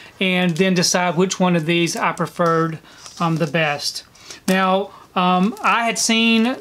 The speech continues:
Pet Sematary nineteen eighty-nine many years ago. Um, a couple of times I've seen it. I really enjoyed the story.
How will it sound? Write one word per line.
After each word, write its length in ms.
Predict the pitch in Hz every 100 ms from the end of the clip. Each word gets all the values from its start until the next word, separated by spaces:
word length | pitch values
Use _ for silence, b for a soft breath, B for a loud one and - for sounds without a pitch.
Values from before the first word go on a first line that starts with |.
| -
Pet 140 | 190
Sematary 420 | 185 202 190 196 190
nineteen 300 | 185 185 180
eighty-nine 520 | 180 180 180 180 175
many 200 | 185 185
years 240 | 185 180
ago. 560 | 180 175 185 185 190 185 B B B
Um, 500 | 170 170 165 170 226 -
a 120 | 196
couple 260 | - 190 190
of 80 | 185
times 300 | 190 190 180
I've 100 | 175
seen 240 | 196 202
it. 300 | 208 208 - B B B
I 80 | 180
really 240 | 202 220
enjoyed 280 | 190 208 208
the 80 | 185
story. 640 | - 208 214 220 214 208